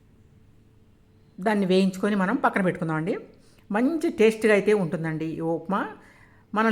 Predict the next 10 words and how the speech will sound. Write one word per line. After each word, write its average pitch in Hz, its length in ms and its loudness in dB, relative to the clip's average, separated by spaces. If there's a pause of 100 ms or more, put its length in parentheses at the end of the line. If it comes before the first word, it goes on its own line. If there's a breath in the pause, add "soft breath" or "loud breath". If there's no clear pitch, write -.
లేడీస్ 226 340 2 (460)
చాలా 175 360 4 (120)
కష్టపడుతూ 175 480 -4
ఉంటాం 165 240 -6
కదండి. 165 300 -6 (520 loud breath)
వాళ్ళు 175 240 -2
మనం 175 120 -2 (200)
ఈజీగా 254 460 0
ప్రిపేర్ 214 340 2
చేసి 196 260 0